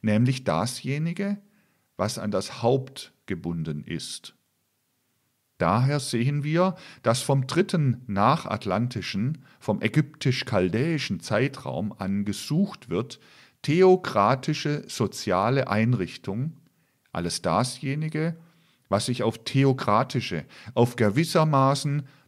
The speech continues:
religiös durchdrungene soziale Einrichtungen bezieht.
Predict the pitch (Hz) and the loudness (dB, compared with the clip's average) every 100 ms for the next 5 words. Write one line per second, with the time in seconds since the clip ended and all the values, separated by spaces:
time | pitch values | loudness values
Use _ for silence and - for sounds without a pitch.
0 | _ _ - 104 104 101 - 98 127 180 | _ _ -4 0 0 -2 -4 0 0 0
1 | - 104 92 - - - 113 139 139 135 | -4 -2 -2 -2 -8 0 4 4 2 4
2 | 127 123 - 92 - 98 82 95 143 - | 2 2 -2 -2 -2 -2 0 2 2 2
3 | 95 104 110 101 - 120 107 107 107 - | 2 2 2 -2 -4 -4 -4 -4 -6 -10
4 | - - 101 - | -10 -10 -10 -12